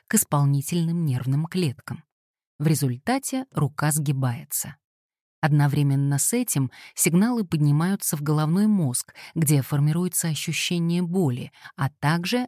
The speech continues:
рефлекторный вскрик «Ой!» или «Ай!». Мышечный ответ развивается быстрее, так как его рефлекторная дуга содержит меньше нейронов.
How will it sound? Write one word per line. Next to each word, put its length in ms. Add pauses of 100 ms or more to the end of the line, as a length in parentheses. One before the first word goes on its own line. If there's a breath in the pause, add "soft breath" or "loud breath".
рефлекторный 880
вскрик 640 (120)
«Ой!» 300 (180)
или 360
«Ай!». 300 (680 soft breath)
Мышечный 560
ответ 300
развивается 720
быстрее, 680 (320 soft breath)
так 180
как 180
его 260
рефлекторная 760
дуга 420 (220 soft breath)
содержит 580
меньше 360
нейронов. 640